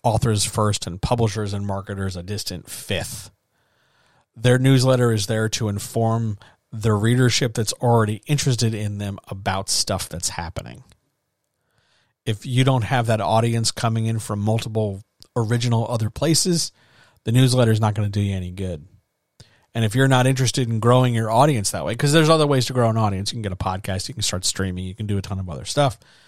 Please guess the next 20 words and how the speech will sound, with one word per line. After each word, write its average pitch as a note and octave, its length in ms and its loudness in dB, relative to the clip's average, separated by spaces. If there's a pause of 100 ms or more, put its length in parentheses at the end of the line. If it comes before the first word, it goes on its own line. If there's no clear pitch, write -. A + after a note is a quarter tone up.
(380)
You C3+ 100 4
don't F3+ 160 6
need F3+ 160 4
a F#3 80 6
newsletter. F3+ 560 0 (500)
It's A#2 200 0
just C3+ 300 2 (320)
a C3 120 2
different C#3+ 400 2
tool E3+ 340 4
in D3 60 6
the C3 80 4
toolbox C#3 640 2
you C3 140 4
might B2+ 320 4
use A#2 340 0
to G#2 100 -8
do G#2 200 -2
certain E2 320 -6
stuff. - 420 -8